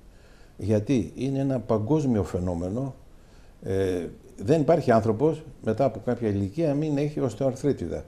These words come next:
Οστεοαρθρίτιδα σημαίνει φθορά, καταστροφή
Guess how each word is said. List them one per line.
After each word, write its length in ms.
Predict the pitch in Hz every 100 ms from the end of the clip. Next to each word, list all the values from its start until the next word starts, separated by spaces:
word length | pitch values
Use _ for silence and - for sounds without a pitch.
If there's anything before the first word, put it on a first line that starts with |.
| - - - - -
Οστεοαρθρίτιδα 880 | 104 98 110 104 147 151 110 85 78
σημαίνει 520 | - 117 127 123 98
φθορά, 680 | - - 120 131 120 - - - - - -
καταστροφή 800 | 107 110 110 - 107 135 104